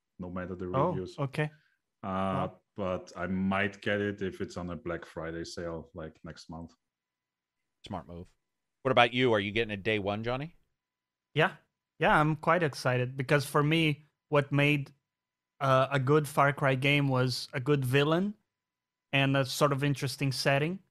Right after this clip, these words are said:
Speaker 2: I think, you know, uh, what was his name? Van, uh,
Speaker 3: Voss
Speaker 2: that bad guy.
Speaker 3: in two
Speaker 2: Voss,
Speaker 3: or three?
Speaker 2: thank
Speaker 3: Yeah.
Speaker 2: you. For me, that was my favorite of the series. And I think that dynamic with him was kind of what made it interesting. And now,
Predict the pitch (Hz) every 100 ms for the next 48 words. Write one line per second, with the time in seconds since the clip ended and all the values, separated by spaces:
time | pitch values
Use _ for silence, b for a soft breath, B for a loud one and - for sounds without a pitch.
0 | _ _ _ - 135 147 151 147 139 135
1 | 160 139 131 _ _ _ _ _ 151 147
2 | - 143 147 139 127 127 151 160 180 180
3 | - _ _ _ _ 147 131 - - -
4 | 120 139 143 139 139 143 139 139 143 -
5 | _ 113 104 - 127 143 135 160 117 135
6 | 139 147 131 165 - _ _ _ _ -
7 | 151 160 156 156 151 156 147 - 147 143
8 | 147 143 - 156 135 139 135 131 - 151
9 | 147 147 151 - - _ _ _ _ -
10 | 139 135 135 156 147 131 _ 147 _ _
11 | _ _ _ - 147 135 147 127 143 139
12 | 139 139 127 131 120 139 131 127 - 135
13 | 127 127 - 135 127 135 135 135 139 151
14 | 139 165 156 147 135 139 139